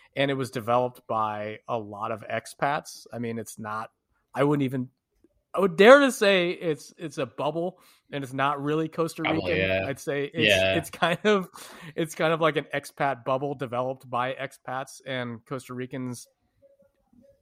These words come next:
Speaker 1: there's very few and far between to even find them there. So it, it kinda
Speaker 2: Mm.
Speaker 1: makes sense that it's, it's this weird,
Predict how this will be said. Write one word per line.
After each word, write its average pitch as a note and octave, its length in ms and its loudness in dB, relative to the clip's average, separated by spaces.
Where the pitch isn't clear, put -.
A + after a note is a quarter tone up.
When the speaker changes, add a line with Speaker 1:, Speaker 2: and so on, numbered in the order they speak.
Speaker 1:
there's C3 140 -12
very B2+ 300 -2
few C#3+ 240 -6
and C3+ 120 -6
far C#3 220 2
between C3+ 380 -4
to B2+ 60 -6
even B2 240 -6
find B2+ 400 0
them D#3+ 280 2
there. B3+ 460 2
So B2+ 560 -2
it, D#3 200 0
it - 80 -12
kinda F#3 220 4
Speaker 2:
Mm. D#3 40 2
Speaker 1:
makes C#3 200 -2
sense A#2 260 -6
that A#2 160 -8
it's, - 200 -12
it's - 200 -6
this D3+ 220 -6
weird, B2+ 560 0